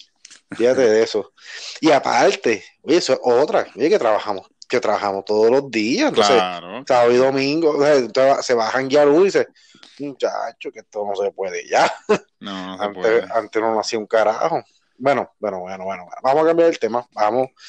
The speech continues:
Speaker 1: Eh, Viti, ¿viste lo que viene para el cine este fin de se-,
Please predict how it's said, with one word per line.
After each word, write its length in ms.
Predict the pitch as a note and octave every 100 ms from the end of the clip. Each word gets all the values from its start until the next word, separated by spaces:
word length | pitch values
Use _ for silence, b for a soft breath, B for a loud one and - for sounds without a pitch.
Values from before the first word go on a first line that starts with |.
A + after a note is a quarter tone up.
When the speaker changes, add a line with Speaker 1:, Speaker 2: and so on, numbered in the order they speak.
| B B B B _ -
Speaker 1:
Eh, 800 | D3 C#3 C#3 C#3 C3+ C3+ C3+ C3+
Viti, 260 | E3 A3 A3+
¿viste 220 | G3 A#3
lo 140 | B3
que 80 | A#3+
viene 220 | F#3 F3
para 80 | F3
el 60 | D#3
cine 220 | D3+ C#3+
este 140 | -
fin 160 | C#3+ C3+
de 60 |
se-, 120 | B2